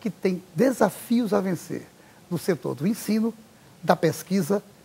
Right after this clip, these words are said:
e do acompanhamento do agronegócio potiguar? E é exatamente para tratar desse assunto empolgante e atual também para a nossa economia que estão comigo no programa Ponto de Vista, Segundo de Paula,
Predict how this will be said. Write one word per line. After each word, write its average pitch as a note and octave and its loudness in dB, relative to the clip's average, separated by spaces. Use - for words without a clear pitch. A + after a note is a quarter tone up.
e F#3+ 0
do E3+ 4
acompanhamento F3+ 0
do D3 -2
agronegócio E3 0
potiguar? - -6
E C4 4
é B3+ 8
exatamente F#3+ 2
para F3+ 4
tratar D3+ -4
desse A#3+ 4
assunto G3 0
empolgante E3+ 4
e G3 6
atual F3 6
também F3 -2
para D3+ -4
a D3 0
nossa D#3+ 0
economia F#3+ 0
que C4+ 2
estão C#4 6
comigo A3+ 4
no A3 2
programa F3+ 2
Ponto A#3+ 6
de A3+ 0
Vista, A#3 2
Segundo G3+ 4
de G#3+ 0
Paula, A3 6